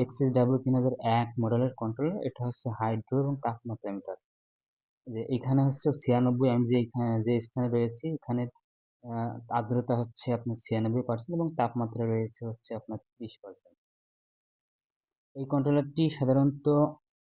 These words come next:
চোদ্দশো ওয়াট পর্যন্ত লোড দেওয়া যায়, অর্থাৎ আপনি হিটার বা লাইট যেটাই ব্যবহার করেন,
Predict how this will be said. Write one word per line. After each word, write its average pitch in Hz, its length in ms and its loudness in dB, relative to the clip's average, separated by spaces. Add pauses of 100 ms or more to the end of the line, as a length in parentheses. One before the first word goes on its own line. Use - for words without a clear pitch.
(180)
চোদ্দশো 139 480 -2
ওয়াট 127 260 6
পর্যন্ত 127 320 0
লোড 117 340 4
দেওয়া 123 200 4
যায়, 135 140 4
অর্থাৎ 147 260 -2 (540)
আপনি 127 220 -2
হিটার 117 380 2
বা 135 80 6
লাইট 120 380 4
যেটাই 117 300 2
ব্যবহার 123 280 0
করেন, 160 200 -4